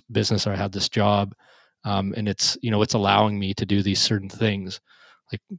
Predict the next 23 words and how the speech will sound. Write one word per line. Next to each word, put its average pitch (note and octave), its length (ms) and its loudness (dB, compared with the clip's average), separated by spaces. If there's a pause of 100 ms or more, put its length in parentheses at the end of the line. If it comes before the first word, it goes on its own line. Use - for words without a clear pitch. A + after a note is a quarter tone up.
flip C3+ 200 4
it. F#2 100 -2
How A2 120 4
do A2+ 80 8
I G#2+ 80 8
build G2+ 200 4
a G2 60 2
business G2 340 2
that G2 160 0
aligns G#2 400 2
with G2+ 160 0
my G2 120 -4
vision, G2 400 -2
aligns G2+ 300 -2
with G#2 60 -6
my G2 140 -4
values, G2 380 -2
but G#2 100 -2
also G2+ 400 -2
enables G#2 440 -4
me G2+ 220 -8
to - 140 -10
do G#2 400 -2